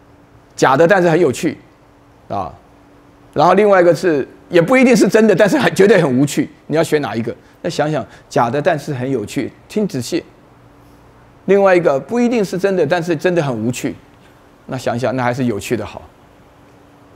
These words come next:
所以就变成我们现在的世界了，变成我们现在的世界了，啊，每个人都这样子，每个人都这样子。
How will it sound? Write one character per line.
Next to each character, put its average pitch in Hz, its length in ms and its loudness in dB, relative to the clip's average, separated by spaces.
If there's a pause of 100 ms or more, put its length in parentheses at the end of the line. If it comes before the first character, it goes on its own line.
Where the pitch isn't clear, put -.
(120)
所 120 100 -2
以 117 60 0
就 135 100 -6
变 131 160 -2
成 113 140 -6
我 104 40 -8
们 98 120 -10
现 120 160 -4
在 110 100 -4
的 98 80 -12
世 - 160 -14
界 95 160 -12
了， 82 60 -14 (1200)
变 160 100 2
成 151 120 0
我 117 40 0
们 110 80 -6
现 127 160 -4
在 120 140 0
的 107 80 -6
世 110 160 -12
界 95 200 -10 (800)
了， 101 80 -8
啊， 87 160 -8 (920)
每 131 160 0
个 139 80 0
人 143 80 0
都 135 140 0
这 127 80 -4
样 113 160 -4
子， 90 160 -14 (600)
每 135 120 -2
个 147 80 2
人 151 80 0
都 151 80 2
这 143 80 0
样 123 140 -2
子。 95 160 -12